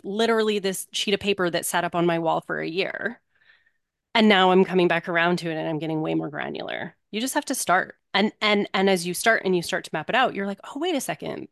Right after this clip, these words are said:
Like, there is this other thing that I do to attract people," or, like, "Actually, there is this other course that I have." And a spreadsheet's not a great place to, like, journey map,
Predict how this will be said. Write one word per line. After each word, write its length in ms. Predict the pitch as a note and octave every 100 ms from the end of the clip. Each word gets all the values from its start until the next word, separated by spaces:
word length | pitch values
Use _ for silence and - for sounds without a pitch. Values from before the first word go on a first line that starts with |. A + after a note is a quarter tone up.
| F#3+
Like, 240 | F#3 - _
there 160 | G#3 A3
is 220 | C#4 -
this 200 | D4 -
other 420 | D4 C#4+ A3 F3+ - - - _
thing 320 | G#3+ F#3+ F3+ E3+
that 120 | E3+
I 140 | E3+
do 380 | D#3 F3 E3 D#3+
to 160 | - E3
attract 400 | - - - -
people," 420 | E3 D#3+ D#3 -
or, 180 | F3+ F3+
like, 400 | F3+ F#3 F#3 - - - _
"Actually, 560 | - - - E3+ E3 F3+
there 180 | G3+ G#3+
is 160 | G#3+
this 220 | G#3+ G#3+ -
other 560 | A3 A3+ G3 F3+ E3 _ _ _ _ _
course 320 | - E3 -
that 140 | -
I 80 | -
have." 380 | - - - - _ _ _ - _ _
And 320 | A#3+ A#3+ - - _ _ _ _ _ _
a 40 | A3
spreadsheet's 520 | - A3 G#3+ A#3+ -
not 320 | F3 F3 - F#3
a 120 | F#3
great 680 | D#3+ E3+ C#3+ E3 E3 F3
place 400 | - A3 A#3+ - -
to, 120 | E3
like, 280 | D#3 - -
journey 280 | E3+ E3 G3
map, 340 | B3 D4+